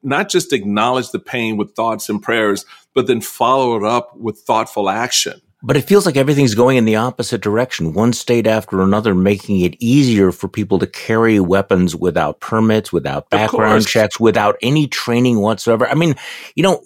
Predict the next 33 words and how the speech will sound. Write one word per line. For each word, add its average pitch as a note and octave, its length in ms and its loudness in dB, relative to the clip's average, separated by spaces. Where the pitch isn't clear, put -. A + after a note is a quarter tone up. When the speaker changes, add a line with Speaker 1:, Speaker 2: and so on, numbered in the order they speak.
Speaker 2:
you E3 300 2
and B3 80 4
I A3 40 2
are F3+ 40 0
both E3 240 -2
old D#3+ 220 2
enough D#3 200 0
to A#2 100 -6
remember A2 360 0
when A2+ 140 -2
the E2+ 120 -4
N A2 140 -2
R A#2 180 0
A A#2+ 60 2
used A2+ 300 -2
to - 100 -8
emphasize G#2 560 -4
things G#2 240 -2
like D#2+ 300 0
gun E2 320 0
safety. B2+ 720 0
Speaker 1:
Yeah. D3 520 0
Speaker 2:
And G#2+ 220 2
would G2 120 4
have, G2 360 0
you A2+ 80 0
know, F#2+ 220 2
gun A2+ 320 2
safety A#2+ 560 0
programs. C#3 640 0
And B2 160 2
now F#3+ 240 4
it's - 260 -4